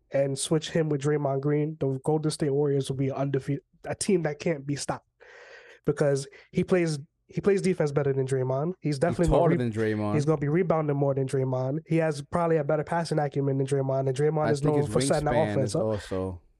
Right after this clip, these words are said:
Speaker 1: Now, I also do know, like, you know, Draymond has that personality. You know, at the end of the day, Draymond may be the, the, the face of Golden State. I mean, we know Steph is, is, you know, the, the, the, the guy there, but Draymond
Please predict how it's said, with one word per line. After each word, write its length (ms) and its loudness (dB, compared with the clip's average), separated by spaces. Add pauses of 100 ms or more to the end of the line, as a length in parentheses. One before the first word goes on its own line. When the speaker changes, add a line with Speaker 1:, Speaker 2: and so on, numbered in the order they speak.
(200)
Speaker 1:
Now, 200 2
I 20 2
also 300 2
do 220 2
know, 120 2
like, 220 0
you 60 -4
know, 120 0
Draymond 540 2
has 160 0
that 200 0
personality. 1000 0
You 100 0
know, 80 0
at 120 -2
the 80 0
end 80 0
of 100 0
the 80 -2
day, 220 2
Draymond 680 0
may 120 2
be 200 0
the, 420 -4 (140)
the, 260 -4
the 100 -2
face 600 -4
of 160 0
Golden 300 2
State. 300 -2
I 80 -2
mean, 160 0
we 120 0
know 140 0
Steph 340 -2
is, 320 0 (520)
is, 280 0
you 80 2
know, 320 -4
the, 280 -2
the, 400 -10
the, 160 -6 (120)
the 100 -6
guy 320 -4
there, 220 -4
but 300 -4 (300)
Draymond 580 0